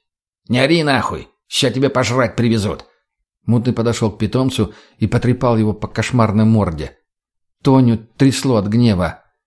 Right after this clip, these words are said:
но все же она нашла в себе силы сдержаться. Со стороны вряд ли хоть кто-то мог бы догадаться, что сейчас творилось у нее на душе. А еще она понимала, ее сил недостаточно, чтобы остановить Мутного с Леной.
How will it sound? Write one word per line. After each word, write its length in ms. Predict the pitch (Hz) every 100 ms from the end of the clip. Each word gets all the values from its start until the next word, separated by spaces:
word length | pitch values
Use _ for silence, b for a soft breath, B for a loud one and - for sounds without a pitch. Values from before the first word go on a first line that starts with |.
| _ -
но 120 | 117
все 200 | 110 143
же 100 | 139
она 180 | 139 143
нашла 420 | 143 135 123 110
в 60 | -
себе 220 | 113 110
силы 320 | - 120 107 107
сдержаться. 840 | 104 117 107 104 92 - - - _ _ _ _
Со 120 | -
стороны 420 | - 135 147 160
вряд 300 | 127 151 139
ли 60 | 101
хоть 200 | 107 107
кто-то 360 | - 151 - 107
мог 200 | 135 113
бы 100 | 113
догадаться, 680 | 101 107 127 147 - 104 - B B B
что 320 | - - 143
сейчас 420 | 117 110 123 113
творилось 480 | - 123 135 127 -
у 60 |
нее 220 | 131 131 120
на 120 | 113
душе. 460 | 113 - 98 - _ _ _ _ _ -
А 100 | 113
еще 480 | 110 - 123 110 -
она 220 | 117 107
понимала, 760 | - 107 104 117 127 107 85 b b b _ _ -
ее 200 | 123 120
сил 240 | - 135
недостаточно, 760 | 131 131 123 - 135 135 - 135
чтобы 260 | - 120
остановить 520 | 113 - 113 113 117 -
Мутного 420 | 117 120 117 117
с 140 | -
Леной. 400 | 113 107 80 -